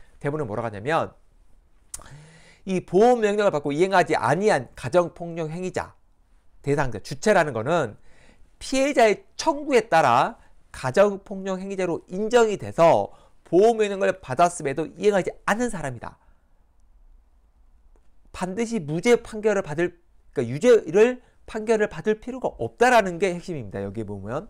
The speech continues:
즉, 가정폭력 피해자 보호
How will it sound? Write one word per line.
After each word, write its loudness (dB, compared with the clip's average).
즉, -4
가정폭력 -2
피해자 2
보호 2